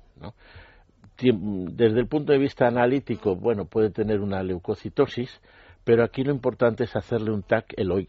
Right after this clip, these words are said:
helicoidal que demuestra dónde está, en qué arteria pulmonar está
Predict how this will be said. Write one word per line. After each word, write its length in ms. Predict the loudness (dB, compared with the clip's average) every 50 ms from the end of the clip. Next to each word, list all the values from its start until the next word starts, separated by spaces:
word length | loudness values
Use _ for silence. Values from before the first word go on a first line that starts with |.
| -4 -4
helicoidal 680 | -2 -2 -2 -2 0 0 0 2 4 2 2 2 0 -6 _ _ _ -20 _ _ _ _
que 140 | 6 8 8
demuestra 600 | 8 6 6 2 0 0 0 0 2 2 2 2
dónde 500 | -2 2 4 4 6 6 4 0 0 -2
está, 440 | -2 -2 -8 _ -4 -4 -4 -4 -6 _ _ _ _ _ _ _ _ _ _ _ _ _ _ _ _
en 200 | -10 -10 -10 -6
qué 140 | -2 -2 -2
arteria 440 | -2 -2 -4 -4 -2 -2 -2 -4 -6
pulmonar 640 | -6 -6 -4 -4 -2 -4 -4 -2 -2 -4 -4 -6 -8 _ _ _ -16
está 480 | -16 -16 -12 _ -4 -2 -2 -4 -6